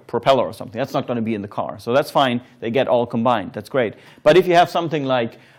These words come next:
um, open door, well, these both have doors, and now we're running into a problem, right?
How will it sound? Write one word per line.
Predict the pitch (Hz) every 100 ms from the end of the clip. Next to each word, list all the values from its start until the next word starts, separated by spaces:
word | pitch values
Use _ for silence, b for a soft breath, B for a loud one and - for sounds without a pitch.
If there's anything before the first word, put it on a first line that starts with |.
| b
um, | 127 123 120 117
open | - 175 165
door, | 175 170 123 147 b b b -
well, | 143 135 147 139
these | 156 147
both | 170 185
have | 143 -
doors, | 131 113 123
and | 123 131
now | 147 135
we're | 127
running | 127 123 117
into | 117
a |
problem, | 110 170 127 92 90
right? | 117